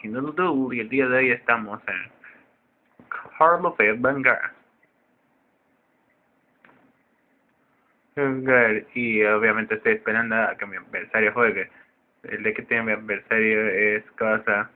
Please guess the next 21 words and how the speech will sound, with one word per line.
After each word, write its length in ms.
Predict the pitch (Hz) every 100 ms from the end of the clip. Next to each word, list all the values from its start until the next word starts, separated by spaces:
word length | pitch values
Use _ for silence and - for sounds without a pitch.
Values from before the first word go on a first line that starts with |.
| _ _ _ _ - - - _ -
es 240 | 113 107 -
Aqua 340 | 120 117 110 113
Force, 360 | 131 120 120 - _
y 640 | 147 131 117 107 98 98
ya 320 | 117 120 113
tengo 240 | - 104 107
obviamente 480 | 104 107 107 113 131
el, 120 | 107 113 - _ _ _ _ _ _ _ _ _ _ _ _ _ _ _ _ _ _ _ _ _ _ _ _ _ _ _ _ _
el 180 | 117 104
Dead 200 | 120 120
Shadow 300 | - 123 123
Paladin. 460 | 117 127 113 113 117
Ahora 120 | 110
no 140 | 139
me 80 | 165
lo 60 | 170
he 60 |
cambiado, 480 | 156 156 147 139 147
es 80 | 175
porque 360 | - 160 147 131
literalmente 680 | 123 123 107 110 117 120